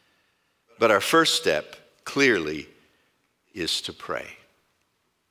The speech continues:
And that's why I want to draw your attention to the book of Proverbs, chapter three, a very familiar and well-known portion of Scripture.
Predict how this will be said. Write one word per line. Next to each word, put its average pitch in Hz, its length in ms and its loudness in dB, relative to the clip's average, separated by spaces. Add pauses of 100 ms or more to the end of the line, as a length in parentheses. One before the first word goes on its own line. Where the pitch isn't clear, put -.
(680)
And - 140 2
that's 233 180 2
why - 160 4
I 160 60 4
want 151 260 2
to 135 80 -2
draw 135 320 4
your 127 220 4
attention 110 800 -2
to 95 280 -4
the 92 80 -14
book 92 220 -10
of - 100 -20
Proverbs, 87 640 -2
chapter 95 440 -4
three, 82 540 -4
a 80 60 -4
very 95 400 0
familiar 98 680 -2
and 85 260 -8
well-known 101 600 -2
portion 95 480 -6
of 98 80 -12
Scripture. - 560 -8